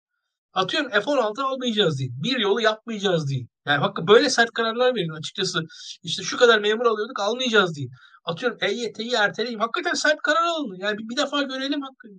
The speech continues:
Ve hani gerçekten acıtsın. Madem öyle. Yani ne yapacaklar? En sonunda içki fiyatları falan arttırırlar. <laughs> Yani en son yapı-, yapabilecekleri bu. <laughs> En sert karar oraya alınabiliyor Türkiye'de. Sigara falan zamlanır yani. Ya hakikaten öyle.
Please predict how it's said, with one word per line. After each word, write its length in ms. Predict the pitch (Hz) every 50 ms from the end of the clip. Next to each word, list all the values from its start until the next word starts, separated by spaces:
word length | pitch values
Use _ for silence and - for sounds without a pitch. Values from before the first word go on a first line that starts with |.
| - - 175
Ve 160 | 190 208 202 202 - _ -
hani 120 | - 165 170
gerçekten 420 | 170 226 262 269 339 294 - 294
acıtsın. 560 | 180 185 180 226 240 - - - 277 254 - _ _ _ _ _ _ _ _ _ _ _ _ _ _ _ _ _ _ -
Madem 360 | 180 196 202 190 190 180 170
öyle. 200 | 160 165 165 170
Yani 340 | - 170 180 208 208 208 - - _ _ _ _ _ _ _ _ _ _ _ _ - - _ -
ne 80 | 226 262
yapacaklar? 520 | 302 285 - 233 196 185 170 190 285 294 294
En 140 | 302 294 269
sonunda 340 | 254 - 202 196 220 262 262
içki 260 | 247 - - - -
fiyatları 340 | - 208 170 165 175 202 208
falan 200 | - 202 190 175
arttırırlar. 520 | 156 139 135 - - - - 131 135 135
<laughs> 160 | 160 156 156 170
Yani 40 |
en 160 | 214 220 214 233
son 180 | - - 185
yapı-, 240 | 190 190 202 208 247
yapabilecekleri 600 | 247 220 220 202 185 175 165 180 180 - 214 214 208
bu. 180 | 202 190 165 165 _ _ - 190 185 233 240 233 -
<laughs> 0 |
En 180 | 185 202 214 214
sert 320 | 208 208 - 220 214 208
karar 160 | - 180 185 202
oraya 320 | 214 214 208 202 196 190
alınabiliyor 460 | 175 156 147 139 139 127 123 127 123 123
Türkiye'de. 360 | - 131 131 - 123 120 120 123 - _ _ _ _ _ _ _ -
Sigara 420 | - - 202 185 185 185 180 180
falan 240 | 175 165 165 170 175
zamlanır 400 | 165 151 139 131 127 120 120 123
yani. 280 | 123 123 131 - 131 - _ _ _ _ _ _ _ -
Ya 80 | 143 139
hakikaten 380 | - 180 165 - 240 247 247 240
öyle. 200 | 233 247 254 240